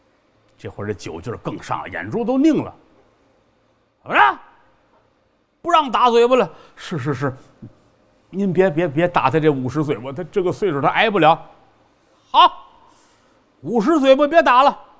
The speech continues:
改五十背花儿。”什么叫背花儿啊？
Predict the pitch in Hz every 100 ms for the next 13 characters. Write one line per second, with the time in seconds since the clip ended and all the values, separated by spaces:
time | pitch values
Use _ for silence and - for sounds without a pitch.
0 | _ _ _ _ _ _ _ _ - 160
1 | 254 202 135 147 254 - 285 403 403 -
2 | 277 185 349 453 - - _ _ _ _
3 | _ _ _ _ _ _ _ _ _ 202
4 | 208 202 208 208 202 185 175 _ _ _
5 | _ _ _ _ - 113 190 143 135 107
6 | 110 98